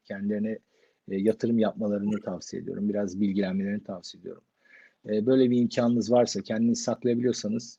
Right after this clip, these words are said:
başkasına tabii ki tercihen "Ben bununla uğraşamam, sen sakla." diyebilirsiniz ama, e, bu tercihiniz varsa bu içinde bulunduğunuz durumda bu ter-, e, şeyi kullanın, imkanı kullanın.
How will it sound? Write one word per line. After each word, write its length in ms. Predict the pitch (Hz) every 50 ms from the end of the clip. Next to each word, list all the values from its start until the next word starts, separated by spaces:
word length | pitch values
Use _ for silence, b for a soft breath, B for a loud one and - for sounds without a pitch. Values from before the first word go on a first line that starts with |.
| _ -
başkasına 440 | 113 104 - - 123 - - 123
tabii 240 | 123 - 165 156 131
ki 160 | - - 104 98 - - _ _ _ _ _
tercihen 520 | - 107 107 104 95 98 104 104 98 101 101 - -
"Ben 160 | 113 107 104
bununla 180 | 107 107 110 107
uğraşamam, 500 | 107 113 104 - - 107 101 101 95 -
sen 180 | - 117 107
sakla." 300 | 104 - 113 104 - 107
diyebilirsiniz 480 | - 104 101 117 123 - - 196 196 -
ama, 240 | 165 160 135 110 b b b b b b b b b -
e, 360 | 117 120 120 120 117 113 -
bu 120 | - 170 -
tercihiniz 500 | - 151 135 127 117 131 131 131 110 131
varsa 320 | 139 135 131 135 123 113
bu 100 | 123 147
içinde 280 | 135 - - 131 135 135
bulunduğunuz 480 | 131 127 120 113 110 113 113 98 101
durumda 400 | 131 135 127 123 120 117 139 139
bu 100 | 135 123
ter-, 400 | - 123 117 117 107 98 113 110
e, 40 | 107
şeyi 260 | 101 - 131 131 127
kullanın, 380 | - - 117 117 113 101 95 101
imkanı 360 | 104 - - 101 95 104 117
kullanın. 440 | - - 127 120 123 120 120 127 127